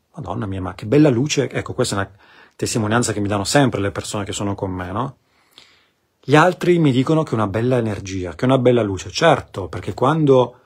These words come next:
fai questo percorso di ris-, di attivazione della tua luce, gli altri lo vedono.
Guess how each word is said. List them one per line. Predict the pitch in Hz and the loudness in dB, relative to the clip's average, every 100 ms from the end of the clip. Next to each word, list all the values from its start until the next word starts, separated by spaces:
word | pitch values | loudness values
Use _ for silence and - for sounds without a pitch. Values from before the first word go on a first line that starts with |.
| _ _ _ | _ _ _
fai | - 127 | 0 4
questo | 127 117 120 | 4 2 0
percorso | 107 - 123 - | -2 0 0 0
di | 101 | -4
ris-, | 104 98 101 | -4 -4 -8
di | - 117 120 - _ _ - - | -6 -2 -2 -4 _ _ -12 -2
attivazione | 131 - - 139 123 113 - - 139 120 | -2 -2 -8 0 0 0 -2 0 0 2
della | 98 98 | -2 -2
tua | 107 | -2
luce, | 98 90 - 98 123 - _ _ _ _ _ _ _ _ | -2 -4 -6 -6 -6 -10 _ _ _ _ _ _ _ _
gli | - | -2
altri | 117 120 165 | 2 4 4
lo | 127 | 2
vedono. | 92 120 98 82 | 2 0 -2 -8